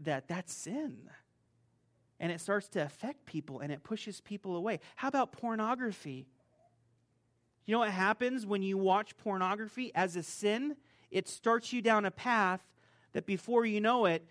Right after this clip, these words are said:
you think it's not too bad, but before you know it, you're way over here. And you think that it doesn't affect you, but then it starts to permeate your whole life. And then once you continue to watch it, you start to become self-absorbed.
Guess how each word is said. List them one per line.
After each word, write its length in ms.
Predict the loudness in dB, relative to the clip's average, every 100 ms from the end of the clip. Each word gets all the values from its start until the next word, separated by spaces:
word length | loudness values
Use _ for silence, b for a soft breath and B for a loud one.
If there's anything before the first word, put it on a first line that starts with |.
| b
you 160 | 0 0
think 320 | 2 -2 0
it's 160 | 0 2
not 260 | 2 2
too 160 | 0 -2
bad, 240 | 4 4
but 140 | 4 0
before 280 | -4 -2 0
you 120 | 0
know 100 | 0
it, 80 | 0
you're 160 | 0
way 260 | 4 8 10
over 280 | 8 4 -2
here. 520 | -4 -6 -6 -10 -18 _ _ _ _ _ _ _ _ _ _ -2
And 140 | 0
you 100 | 2
think 300 | 2 0 0
that 100 | 4
it 80 | 4
doesn't 260 | 4 4 2
affect 400 | 2 2 2 0
you, 80 |
but 140 | 0 2
then 160 | 4
it 80 | 4
starts 260 | 2 0 -2
to 80 | -10
permeate 580 | -6 -2 0 0 0
your 160 | -2 -4
whole 280 | -2 -2 0
life. 640 | 0 -2 -8 -14 -20 -20 _ _ _ _ _ _ _ _ -2
And 100 | 2
then 80 | 4
once 180 | 2
you 80 | 0
continue 520 | -2 -4 -2 -2 0
to 80 | 0
watch 320 | 4 6 4
it, 40 | 0
you 140 | -6
start 220 | 0 0
to 80 | 0
become 380 | -4 -4 -2 -2 b
self-absorbed. 1300 | -12 2 6 6 4 0 -2 4 6 8 6 2 -6